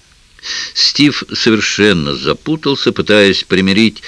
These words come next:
нынешнюю блестящую, вызывающую одетую Марго с той Мэгги, образ которой он хранил в своей памяти. Краем глаза он заметил, что Крис внимательно наблюдает за ним,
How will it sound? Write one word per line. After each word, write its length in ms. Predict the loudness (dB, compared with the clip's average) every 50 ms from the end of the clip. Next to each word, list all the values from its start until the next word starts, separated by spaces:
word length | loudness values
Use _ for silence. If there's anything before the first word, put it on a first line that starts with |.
| -16 -16 -18 -8 _
нынешнюю 680 | 2 4 4 4 4 4 4 2 2 2 2 2 4 4
блестящую, 880 | 2 2 2 0 0 0 0 2 2 2 0 -2 -4 -2 0 0 0
вызывающую 1080 | 0 -2 -2 0 2 2 4 4 6 6 6 4 2 0 -4 -8 -4 0 2 2 2 2
одетую 640 | 0 0 0 2 4 2 2 2 2 2 2 2
Марго 580 | 2 2 2 2 0 0 -4 0 2 2 2 2 0 -6 _ _ _ _ _ _ _ _ _
с 240 | -10 -8 -8 -8 -6
той 260 | -4 -2 -2 -2 -2 -4
Мэгги, 760 | -4 -4 -2 -2 0 -2 -2 -4 -8 -8 -6 -6 -6 -6 -6 -10 _ _ -20 -20 -4 0
образ 360 | 2 2 4 2 0 0 0
которой 420 | -2 -4 -4 -2 -2 -2 0 0 -2
он 100 | -2 -4
хранил 500 | -4 -2 -2 0 0 2 0 0 0 -2
в 140 | -6 -8
своей 200 | -6 -2 -2 -2
памяти. 560 | -2 -2 -2 0 0 0 -2 -4 -6 -8 -8 -8 -12 _ _ _ _ _ _ _ _ _ _ _ _ _ _ _ _ _ -12 -10 -8 -8 -8 -8 -6
Краем 460 | -2 2 2 4 4 4 2 2 2
глаза 440 | 4 4 4 6 4 4 4 2 2
он 120 | 2 2
заметил, 440 | 2 2 2 4 2 2 2 0 0
что 280 | 0 -2 0 0 0 0
Крис 440 | 0 0 0 0 0 0 0 -2
внимательно 640 | 0 2 4 4 4 4 4 2 0 0 0 0 0
наблюдает 720 | 0 0 0 -2 -4 -2 0 2 2 4 4 2 2 0
за 140 | 0 0 0
ним, 320 | 0 0 0 0 -2 -4